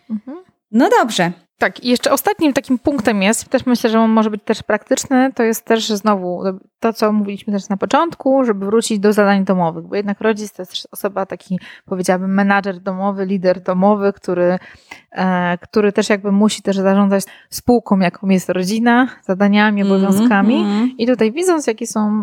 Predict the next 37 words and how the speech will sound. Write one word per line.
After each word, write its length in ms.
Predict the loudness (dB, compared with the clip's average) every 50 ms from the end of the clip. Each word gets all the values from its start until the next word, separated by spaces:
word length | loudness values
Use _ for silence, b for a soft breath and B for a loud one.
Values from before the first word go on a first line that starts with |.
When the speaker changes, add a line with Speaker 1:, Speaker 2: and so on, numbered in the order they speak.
| -6 -8 -6
Speaker 1:
cechy 220 | -4 -2 0 0 0
indywidualne 600 | 2 0 0 0 0 0 0 2 2 2 0 0
dzieci, 300 | 0 -2 -2 -2 -4 -2
możemy 280 | 0 0 0 0 0
też 220 | 0 -2 -4 -4 -4
tak 240 | -6 -6 -6 _ -2
jakby 280 | -4 -2 -2 -2 -4 -2
dobierać 580 | -2 -2 0 2 2 2 4 2 0 -2 -2
pewne 460 | -2 -2 -2 0 0 0 0 0 0 -2
aktywności 840 | -4 -8 -4 -6 -2 2 4 4 4 4 2 0 -6 -8 -6 -4 -4
i 60 | -4
odpowiedzialności, 1040 | -4 -6 -6 -6 -2 0 2 2 4 4 4 4 2 2 -2 -6 -4 0 2 0 0 B B B B B B _ -2
nie 140 | 0 0 2
tylko 300 | 2 2 0 0 -4 -4
patrząc 440 | -2 -2 -4 -2 -4 -6 -6 -6 _
pod 160 | -10 -10 -6
kątem 400 | -4 -4 -4 -2 -2 -2 -2 0
wieku, 420 | 0 0 0 -2 _ -2 2 2
ale 100 | 2 2
też 160 | 2 -2 -4 -4
pod 180 | -8 -10 -6
kątem 320 | -2 -2 0 0 2 2 2
możliwości, 800 | 4 2 2 2 0 0 0 -2 -2 -2 -4 -6 -4 -4 -6 B B B B B B B B B
żeby 220 | -2 0 2 2
jakby 220 | 0 0 -2 -6
wspierać 640 | -8 -8 -6 -2 0 2 2 2 0 0 -4 -4 -2
je 380 | 0 2 4 4 4 2 0 -2 -2 0 0 0 0
w 60 | -2
tym, 180 | -2 -2 0
żeby 160 | 0 -2 -4 -4
pewne 220 | -2 0 2 2
rzeczy 180 | 2 2 0 0
robiły, 420 | 0 0 2 2 2 2 0 -2
tak? 260 | -2 -2 -2 -2 -2
Jeżeli 260 | -4 -2 0 -2 0
wiecie, 280 | 2 0 0 2 0 0
że 340 | 2 0 0 0 0 -2